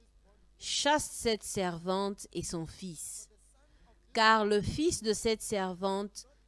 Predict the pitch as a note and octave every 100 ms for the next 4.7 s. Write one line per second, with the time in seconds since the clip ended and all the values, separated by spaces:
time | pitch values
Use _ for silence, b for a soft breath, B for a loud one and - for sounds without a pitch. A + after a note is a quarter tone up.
0 | - F#3+ G3+ F#3+ G3 F#3+ G3+ G3+ - A#3+
1 | B3+ - F3 E3+ F#3 - E3 D#3+ - F3
2 | F#3+ - - - - _ _ _ - _
3 | _ _ _ _ _ _ E3+ E3+ G3+ F#3+
4 | - _ F3+ D#3 D#3 C#3+